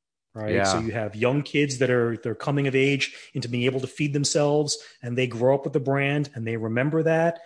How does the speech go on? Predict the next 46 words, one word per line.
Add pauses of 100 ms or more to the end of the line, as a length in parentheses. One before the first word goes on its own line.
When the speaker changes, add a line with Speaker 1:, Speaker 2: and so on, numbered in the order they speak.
(160)
Speaker 1:
and
they
become
adults,
and
then
they
have
kids, (260)
and
they
bring
the
same
thing
to
their
kids
of
Mott's,
yeah, (280)
right?
So (220)
it
is
a
brand
that
has
continual
renew-,
renewal, (360)
and
it's,
it's
pretty
amazing,
uh,
that
the
brand
has
this
kind
of
longevity